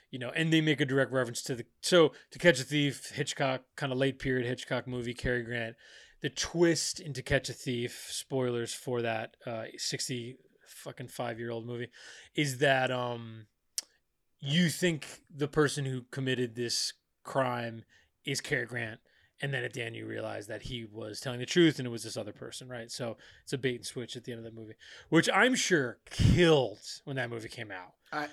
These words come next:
Speaker 2: I
Speaker 1: Like,
Speaker 2: like
Speaker 1: if
Speaker 2: that.
Speaker 1: you
Speaker 2: I like that movie a lot.
Speaker 1: Yeah, that movie is okay, but, but y-, y-, if you think about it in the context of the time, I bet audiences were like, "What?"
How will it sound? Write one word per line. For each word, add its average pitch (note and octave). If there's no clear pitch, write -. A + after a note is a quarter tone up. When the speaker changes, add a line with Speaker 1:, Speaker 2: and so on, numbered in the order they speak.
Speaker 2:
I E3
Speaker 1:
Like, D#3+
Speaker 2:
like D#3+
Speaker 1:
if F3+
Speaker 2:
that. D3+
Speaker 1:
you -
Speaker 2:
I E3+
like E3+
that B2+
movie G#2
a E2+
lot. E2
Speaker 1:
Yeah, D3
that F#3+
movie A#3+
is E3+
okay, D3
but, C3+
but D3+
y-, F#3+
y-, G3
if E3+
you D#3+
think F#3
about F3
it E3+
in D3+
the C#3+
context C#3+
of B2
the A#2+
time, B2+
I C#3+
bet C#3
audiences B2+
were B2
like, A#2+
"What?" F#4+